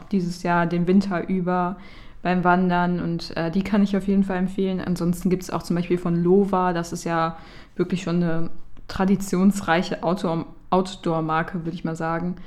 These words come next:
Ähm, gibt's auch eine vegane Kollektion und bei Avocado Store findet man auch einige Anbieter, die das anbieten. Wenn es einem wichtig ist, auch auf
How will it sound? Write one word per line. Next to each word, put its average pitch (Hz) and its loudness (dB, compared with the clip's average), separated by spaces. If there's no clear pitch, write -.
Ähm, 175 0
gibt's - -4
auch 190 4
eine 190 4
vegane 175 2
Kollektion 175 -2
und 165 -6
bei 160 2
Avocado 165 0
Store 170 -4
findet 170 -4
man 160 0
auch 175 0
einige 185 2
Anbieter, 180 0
die 190 2
das 175 -2
anbieten. 208 4
Wenn 202 8
es 214 2
einem 185 4
wichtig 208 2
ist, 190 -2
auch 175 2
auf 175 -4